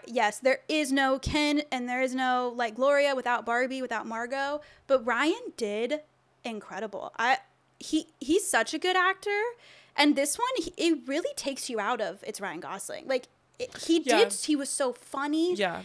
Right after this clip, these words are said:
Speaker 1: He fully committed, um,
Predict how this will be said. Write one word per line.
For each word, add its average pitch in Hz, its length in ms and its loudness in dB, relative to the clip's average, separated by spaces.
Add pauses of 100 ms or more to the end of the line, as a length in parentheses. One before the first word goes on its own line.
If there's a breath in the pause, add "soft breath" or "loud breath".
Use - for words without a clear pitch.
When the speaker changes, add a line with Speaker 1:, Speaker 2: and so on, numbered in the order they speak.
(100)
Speaker 1:
He - 200 2
fully 320 420 2
committed, 277 800 2 (480 soft breath)
um, 233 600 -2